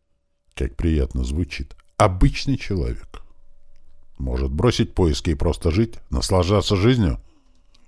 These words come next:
Вот только как быть с моим возможным превращением в настоящего вампира? Всё же мне надо узнать, как можно бороться с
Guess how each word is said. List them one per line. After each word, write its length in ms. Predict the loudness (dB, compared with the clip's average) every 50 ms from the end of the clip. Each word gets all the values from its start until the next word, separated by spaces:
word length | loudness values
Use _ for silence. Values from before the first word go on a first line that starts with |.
| _ -20 -16 _
Вот 240 | -4 -4 -4 -4 -2
только 380 | 0 0 0 0 -2 -4 -6 -6 _ _ _
как 240 | 2 2 4 4 4
быть 140 | 2 2 2
с 60 | 2
моим 240 | 4 4 6 6 6
возможным 480 | 4 4 4 4 4 4 4 2 0 2
превращением 640 | 2 2 2 2 2 0 0 0 0 0 2 0
в 60 | 0 -2
настоящего 760 | -2 -2 0 2 2 2 2 0 -2 -4 -2 -2 0 0 0
вампира? 420 | -2 -2 -4 -6 -8 -8 -10 -12 -16 -20 _ -20 _ _ -20 _ _ _ _ _ _ _ _ _ _
Всё 200 | -14 -8 -6 -6
же 140 | -4 -4 -4
мне 200 | -4 -2 -2 -2
надо 320 | 0 0 0 0 0 0 -2
узнать, 400 | -2 -4 -4 -6 -6 -6 -6 -6
как 200 | -6 -8 -6 -4
можно 280 | -6 -6 -4 -4 -6 -4
бороться 480 | -2 -2 -2 -2 -4 -6 -8 -10 -10
с 160 | -10 -10 -12